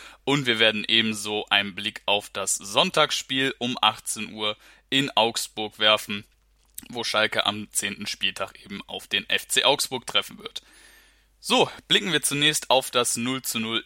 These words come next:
im Revierderby in der Felddienstarena. Schalke null vier,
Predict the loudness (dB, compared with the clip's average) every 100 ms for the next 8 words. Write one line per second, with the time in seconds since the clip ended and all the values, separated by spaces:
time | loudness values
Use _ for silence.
0 | 0 -2 -2 -8 -8 -8 -2 0 2 0
1 | 0 0 0 0 2 0 0 -6 -8 -6
2 | -2 2 2 2 -4 -6 0 2